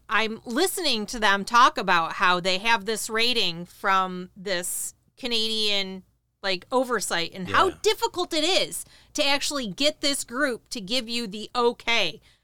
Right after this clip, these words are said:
Speaker 1: to say that your stuff is okay.
Speaker 2: Mm-hmm.
Speaker 1: This same governing body actually puts, like, a cease and desist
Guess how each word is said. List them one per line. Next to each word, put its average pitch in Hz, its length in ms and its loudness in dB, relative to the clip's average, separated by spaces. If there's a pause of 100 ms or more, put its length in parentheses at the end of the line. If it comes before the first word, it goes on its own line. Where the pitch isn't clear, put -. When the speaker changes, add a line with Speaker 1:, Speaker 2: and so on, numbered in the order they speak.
(120)
Speaker 1:
to 254 100 -6
say 269 220 2
that 233 160 -4
your 262 160 0
stuff 269 500 2
is 233 320 0
okay. 233 640 0
Speaker 2:
Mm-hmm. 90 360 -10
Speaker 1:
This 339 240 2
same 370 720 0 (340)
governing 320 580 2
body 233 600 6 (1300)
actually 262 600 0 (340)
puts, 302 260 0
like, 247 180 0
a 208 100 0
cease 302 460 -2
and 285 140 0
desist - 720 -2